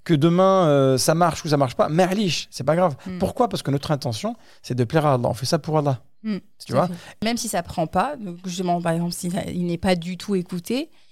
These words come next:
Speaker 2: eh bien, nous, notre intention, elle reste,
Speaker 1: Elle
Speaker 2: elle
Speaker 1: reste
Speaker 2: reste
Speaker 1: la
Speaker 2: pour,
Speaker 1: même.
Speaker 2: elle reste la même, elle reste pour Allah, en fait, alhamdoulilah.
Speaker 1: Exactement.
Speaker 2: Donc, même si on échoue dans cette démarche, eh bien,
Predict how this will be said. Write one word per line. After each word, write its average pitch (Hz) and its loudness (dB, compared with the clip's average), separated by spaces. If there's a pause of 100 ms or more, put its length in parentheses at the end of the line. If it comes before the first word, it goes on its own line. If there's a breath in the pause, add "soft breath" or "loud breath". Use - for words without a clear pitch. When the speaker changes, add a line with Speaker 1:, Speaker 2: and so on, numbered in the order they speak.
(140)
Speaker 2:
eh - -8
bien, 180 0
nous, 240 2
notre 190 -2
intention, 180 -6
elle 202 -2
reste, 196 -4
Speaker 1:
Elle 226 -4
Speaker 2:
elle 131 4
Speaker 1:
reste 160 4
Speaker 2:
reste - 6 (120)
Speaker 1:
la 139 6
Speaker 2:
pour, 135 4
Speaker 1:
même. - 2
Speaker 2:
elle 98 2
reste - -2
la 190 -2
même, 240 -2
elle 220 -6
reste 202 -6
pour 208 -4
Allah, 180 0
en 170 -4
fait, 175 -10 (160)
alhamdoulilah. 165 -2
Speaker 1:
Exactement. 113 0
Speaker 2:
Donc, 180 -12
même 214 -4
si 220 -6
on 202 -8
échoue 220 -6
dans 190 -8
cette 180 -4
démarche, 175 -2 (360 soft breath)
eh 180 0
bien, 190 -2